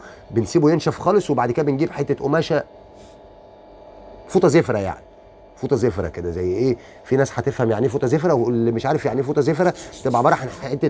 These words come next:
قماشه متعصى دهون، يعني زيت عربيه اي حاجه، يعني حاجه خفيفه كده، وبنمسح بيها علشان الغاطس ما يعملش صدى،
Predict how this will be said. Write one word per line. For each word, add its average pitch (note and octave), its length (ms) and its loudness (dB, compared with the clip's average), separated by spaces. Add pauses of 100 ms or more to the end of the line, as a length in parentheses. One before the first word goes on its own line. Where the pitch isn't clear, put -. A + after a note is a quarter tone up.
قماشه D#3+ 460 0
متعصى A#2 460 -2
دهون، G#2+ 320 0
يعني G#2+ 280 0
زيت C3+ 180 2
عربيه A2+ 520 2
اي C#3 180 2
حاجه، F3 300 0 (920)
يعني A2 260 0
حاجه D3+ 200 0
خفيفه C#3 300 4
كده، G#2 180 0 (300)
وبنمسح D#3+ 400 2
بيها G3 120 6
علشان E3+ 500 2
الغاطس C#3+ 400 2
ما D3+ 40 0
يعملش C#3 280 -2
صدى، A#2 260 2